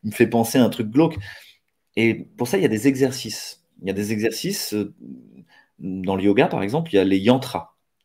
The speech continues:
ou les mantras. Euh, le, le yantra, c'est une figure géométrique, euh, et vous allez la parcourir du regard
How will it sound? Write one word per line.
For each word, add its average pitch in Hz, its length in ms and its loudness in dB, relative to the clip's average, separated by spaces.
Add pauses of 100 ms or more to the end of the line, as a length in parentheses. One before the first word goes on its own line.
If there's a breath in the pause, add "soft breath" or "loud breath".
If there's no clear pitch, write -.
(180)
ou 95 100 -10
les 98 120 0
mantras. 117 480 0 (640 loud breath)
Euh, 90 220 0
le, 95 140 2
le 104 340 0
yantra, 113 380 2
c'est 160 140 -2
une 107 60 0
figure 135 280 2
géométrique, 123 640 0 (400 soft breath)
euh, 95 260 -4
et 107 100 -2
vous 120 160 0
allez 131 140 8
la 131 80 4
parcourir 160 560 0
du 123 80 0
regard 117 640 -2